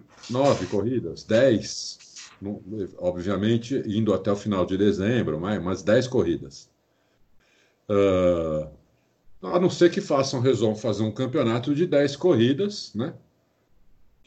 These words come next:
É, que seria um campeonato, assim, é,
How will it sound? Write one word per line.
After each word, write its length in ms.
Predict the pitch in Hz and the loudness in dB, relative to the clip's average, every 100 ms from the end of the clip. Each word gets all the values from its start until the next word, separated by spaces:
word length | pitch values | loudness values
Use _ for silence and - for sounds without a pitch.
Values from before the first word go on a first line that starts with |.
| _ - _ _ - | _ -20 _ _ -12
É, 460 | 92 90 82 78 82 | -4 -2 -2 -4 -6
que 80 | - | -6
seria 440 | - 98 95 92 - | 0 2 2 0 -4
um 100 | 98 | -10
campeonato, 720 | - 87 92 98 98 80 - - 92 - - - | -10 -6 -4 -4 -4 -6 -8 -10 -10 -12 -16 -12
assim, 280 | - 113 | -4 0
é, 140 | 92 | 0